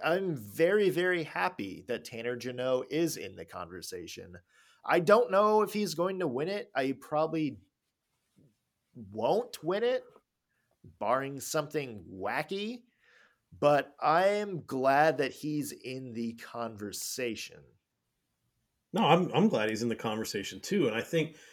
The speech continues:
Speaker 2: I think the problem with, a-, again, if you're listening to this and you're not on Twitter, this is probably where ninety-eight percent of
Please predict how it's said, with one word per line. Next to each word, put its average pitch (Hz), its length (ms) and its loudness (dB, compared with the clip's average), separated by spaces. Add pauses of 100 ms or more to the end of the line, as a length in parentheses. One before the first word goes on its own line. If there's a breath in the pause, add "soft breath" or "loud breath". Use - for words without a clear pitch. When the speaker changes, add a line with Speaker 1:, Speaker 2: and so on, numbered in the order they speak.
(160 loud breath)
Speaker 2:
I - 80 -6
think 202 240 0
the 123 80 -2
problem 120 800 0
with, 117 460 0
a-, 110 320 -6
again, 120 480 0
if 107 200 -6
you're 110 160 -2
listening 139 340 0
to 113 80 0
this 110 320 -4
and 104 140 -6
you're 107 140 -6
not 110 300 -4
on 101 200 -8
Twitter, 101 380 -2
this 104 180 -8
is 92 120 -12
probably 104 380 -4
where 101 360 -2 (380 loud breath)
ninety-eight 110 580 -2
percent 110 320 -4
of 95 160 -8